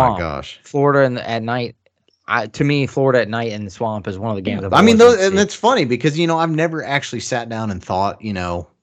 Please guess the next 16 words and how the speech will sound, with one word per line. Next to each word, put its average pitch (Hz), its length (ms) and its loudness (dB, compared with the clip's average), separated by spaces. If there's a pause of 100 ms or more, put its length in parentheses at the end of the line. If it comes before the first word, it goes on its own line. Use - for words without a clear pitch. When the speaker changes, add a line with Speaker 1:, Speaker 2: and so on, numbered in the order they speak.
Speaker 2:
okay, 107 180 -6
why 120 240 2
do 131 60 -2
people 117 640 -6
coach 117 280 -2
at 101 80 -6
different 110 320 -4
places 101 420 -4
and 110 60 0
everything? 110 520 -4
I 117 60 4
mean, 117 320 0 (500)
just 180 400 4
thinking 143 340 0
about 90 300 -2
that 82 360 -2